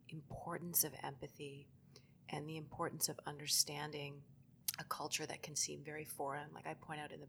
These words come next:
book about the, um, the kind of systematized theft that occurs in,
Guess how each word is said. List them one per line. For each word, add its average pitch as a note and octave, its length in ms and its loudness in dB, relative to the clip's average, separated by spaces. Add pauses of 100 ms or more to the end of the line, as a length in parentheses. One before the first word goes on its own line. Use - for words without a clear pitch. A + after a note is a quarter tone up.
book D#3 340 -2 (140)
about - 220 -2 (100)
the, - 260 -8 (640)
um, - 300 -2 (400)
the D#3+ 320 0
kind D3 100 -6
of C3+ 80 -6
systematized - 1200 8 (260)
theft - 480 -4 (460)
that F3+ 120 0
occurs F3+ 640 -2 (280)
in, E3+ 160 -4